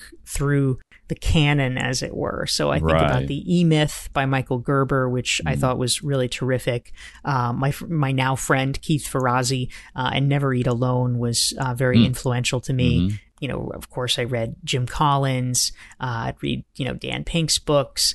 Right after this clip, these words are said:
Speaker 1: But, but those, those were some of the things that were very helpful to me as I was piecing together what this world was that I was en-, entering.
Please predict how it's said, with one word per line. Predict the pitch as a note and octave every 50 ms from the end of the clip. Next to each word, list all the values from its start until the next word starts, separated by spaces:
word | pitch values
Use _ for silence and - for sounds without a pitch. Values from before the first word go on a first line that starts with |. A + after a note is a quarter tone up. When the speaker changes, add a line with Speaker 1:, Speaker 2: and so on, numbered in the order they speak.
| - - -
Speaker 1:
But, | D3 - - - - -
but | E3 -
those, | - F3+ F3+ F#3 F3 - - - G#3+
those | F3+ F#3 F#3 - F3+
were | D#3
some | - E3+ D3 C#3
of | B2+
the | C3 B2
things | - - C3+ C3 C3 A#2+ A2+ -
that | C3+ B2+
were | C3 C3 C3 B2+ B2 A#2 -
very | D3 D3+ D3+ D3 C3+
helpful | A#2 A2 B2+ C3 - - C3+
to | - - C#3
me | B2+ A#2+ A#2+
as | A#2+ A#2 -
I | C3 B2
was | B2 B2 A#2 - - - - - - - - _ _ D4 - - - - G#3+ - -
piecing | - - - A3+ A3 - - F#3 E3 D3
together | - - C3 A#2 - C#3 D3 D3+ C#3 B2 A#2+
what | A#2 B2+ B2 -
this | C3+ A#2 -
world | C3 A#2+ B2 C#3 C#3+ C3+ B2 A#2
was | - - - - -
that | - G#2+
I | G#2+ G#2
was | C3 C#3
en-, | B2+ B2+ - - -
entering. | E3+ D#3+ D3 - D3 C#3 - -